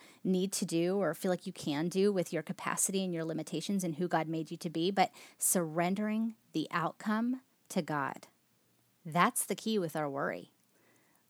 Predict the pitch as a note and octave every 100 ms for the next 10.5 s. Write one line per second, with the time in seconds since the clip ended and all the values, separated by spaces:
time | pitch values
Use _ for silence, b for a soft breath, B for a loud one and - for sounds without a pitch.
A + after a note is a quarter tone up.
0 | - D#3 D3 G#3+ C4 C#4+ - A3+ A3 -
1 | - _ _ - F#3+ F3 - A#3 C#4 D3+
2 | D3 - G#3 G#3+ G3 F3+ C#4 C4 - -
3 | - - b b b - F3+ A#3+ C#4 -
4 | B3 C4+ C4 - A3 - C4+ A#3 D2+ -
5 | - _ _ _ - G#3 A3+ A3+ G#3 G#3
6 | G#3 G3+ E3 - - E3 D#3 D3+ - -
7 | - B B - G#3+ C4 - B3+ B3 A#3+
8 | B3 G#3+ E3+ D#3 G3+ A3 A3+ - G3 -
9 | F#3 - E3 D#3+ E3+ E3 F#3 E3+ D#3+ F3+
10 | E3 - - - G#2+